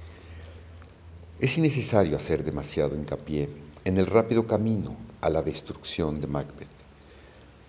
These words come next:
Una vez que se ha presenciado el atentado en contra de Lady Macduff y su hijo, eventualmente llega el momento en que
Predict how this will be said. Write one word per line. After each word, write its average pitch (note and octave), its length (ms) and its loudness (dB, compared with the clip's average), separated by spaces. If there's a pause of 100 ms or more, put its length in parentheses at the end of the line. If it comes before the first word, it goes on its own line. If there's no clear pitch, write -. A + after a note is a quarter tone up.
(800)
Una G#2 180 6
vez B2+ 340 8
que - 140 -4
se - 180 2
ha F2 220 6
presenciado D2 920 0 (640)
el D#2+ 260 -2 (220)
atentado D#2 680 0
en C#2+ 100 -6
contra D2+ 480 -4
de C2+ 120 -6
Lady D2 600 -2 (400)
Macduff D#2+ 640 -2 (120)
y - 60 -6
su D#2+ 220 -2
hijo, E2 380 -4 (800)
eventualmente D#2+ 800 4
llega D#2+ 240 2
el D#2 60 -2
momento D#2 560 -2 (480)
en D#2+ 120 -4 (240)
que C#2+ 160 -4